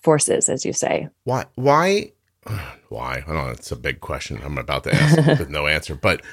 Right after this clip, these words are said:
Speaker 2: let me, let me say it a different way. In your example,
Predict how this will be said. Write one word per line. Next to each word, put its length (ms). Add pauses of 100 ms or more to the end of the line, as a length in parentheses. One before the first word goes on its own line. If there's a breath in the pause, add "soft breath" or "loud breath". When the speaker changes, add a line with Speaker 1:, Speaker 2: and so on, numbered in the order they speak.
(220 loud breath)
Speaker 2:
let 140
me, 40 (160)
let 120
me 40
say 220
it 60
a 40
different 300
way. 180 (840 soft breath)
In 180
your 120
example, 600